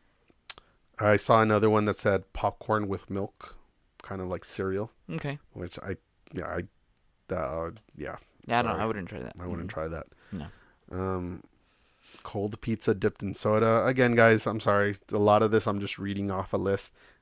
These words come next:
Speaker 1: A lot of these, I, I think they're fake, 'cause who, who drinks cold pizza dipped in soda?
Speaker 2: I don't know. I have no idea.
Speaker 1: Um, Wendy's frosty with fries, you know, there's that. Um, balsamic vinegar and strawberries. You know, we like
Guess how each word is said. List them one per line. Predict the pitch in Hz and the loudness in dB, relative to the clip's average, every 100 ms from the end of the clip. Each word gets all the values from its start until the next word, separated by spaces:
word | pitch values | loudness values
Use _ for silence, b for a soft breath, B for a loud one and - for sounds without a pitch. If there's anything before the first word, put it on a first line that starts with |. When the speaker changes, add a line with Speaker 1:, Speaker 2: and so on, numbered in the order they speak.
| _ | _
Speaker 1:
A | 92 | -2
lot | 95 | 0
of | 95 | 0
these, | 98 95 95 | -2 -6 -4
I, | 87 | -8
I | - | -6
think | 101 90 | -8 -6
they're | 87 | -8
fake, | - - 85 90 - | -10 -10 -8 -8 -10
'cause | 85 85 - | -12 -12 -14
who, | - - - | -18 -18 -16
who | 139 | -16
drinks | - 131 120 | -6 -6 -6
cold | - - 92 | -10 -10 -10
pizza | - - - | -8 -12 -12
dipped | - 71 - | -10 -12 -10
in | 87 - _ | -16 -16 _
soda? | - - 73 78 - | -12 -8 -8 -10 -10
Speaker 2:
I | 104 | -12
don't | 101 | -10
know. | 90 | -12
I | 87 | -12
have | 95 98 | -12 -12
no | 98 | -14
idea. | 95 95 95 | -14 -14 -10
Speaker 1:
Um, | 101 104 104 107 | -6 -2 -2 2
Wendy's | 113 120 127 127 120 | 4 6 6 4 4
frosty | - 107 98 - 110 | 2 2 2 0 -2
with | 98 | -2
fries, | - 95 90 90 90 92 - | -4 -4 -2 -2 -2 -4 -8
you | 92 | -8
know, | 90 95 | -6 -6
there's | 95 92 | -8 -6
that. | 92 92 92 - b b b b b _ _ | -4 -2 -4 -10 b b b b b _ _
Um, | 92 92 92 92 92 92 95 - _ | -6 -4 -2 -4 -4 -8 -10 -18 _
balsamic | 98 92 98 - - 107 107 107 - - | -4 0 2 0 -2 -2 0 -4 -8 -16
vinegar | 101 104 104 98 107 104 | -4 -2 -2 -2 0 0
and | 107 95 | 0 -4
strawberries. | - 101 98 101 104 107 - - - _ _ _ _ | -4 -2 0 0 -2 -2 -6 -14 -18 _ _ _ _
You | - | -2
know, | 104 | 0
we | 98 107 | 4 4
like | 107 101 | 4 4